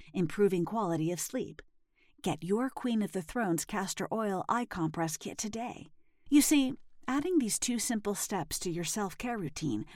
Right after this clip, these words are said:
may help you support your stress, address the inflammation, cleanse, poop, and sleep. Then you'll be able to get a clearer picture of what's going on. Peek after you poo. Another simple step you can do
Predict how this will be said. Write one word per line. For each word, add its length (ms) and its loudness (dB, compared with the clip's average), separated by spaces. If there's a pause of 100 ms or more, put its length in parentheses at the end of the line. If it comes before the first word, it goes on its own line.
may 260 6
help 260 4
you 100 2
support 520 -2
your 80 0
stress, 580 -2 (140)
address 400 0
the 160 -2
inflammation, 800 2 (340)
cleanse, 540 8 (240)
poop, 400 2 (180)
and 300 8
sleep. 480 -2 (180)
Then 560 6
you'll 280 4
be 220 2
able 180 0
to 100 2
get 160 4
a 60 2
clearer 380 2
picture 420 0
of 140 0
what's 240 -2
going 320 2
on. 320 2 (640)
Peek 340 4
after 300 0
you 160 -2
poo. 440 -4 (500)
Another 360 4
simple 400 0
step 320 -2
you 140 -2
can 180 -2
do 280 0